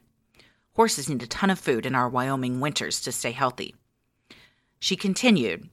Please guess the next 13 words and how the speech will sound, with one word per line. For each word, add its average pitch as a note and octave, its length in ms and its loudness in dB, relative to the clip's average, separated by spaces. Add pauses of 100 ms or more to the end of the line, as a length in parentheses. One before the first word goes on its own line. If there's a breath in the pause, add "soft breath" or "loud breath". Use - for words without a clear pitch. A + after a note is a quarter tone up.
(260)
"Some G#3+ 240 2
folks C#4 280 6
out B3+ 120 4
here G3 220 4
believe D#3+ 360 0
that - 160 -4
those E3 240 4
horses G3 420 0
that G2 160 -4
died C3 480 2
are C#3+ 80 -6
still - 280 0
here E3+ 420 0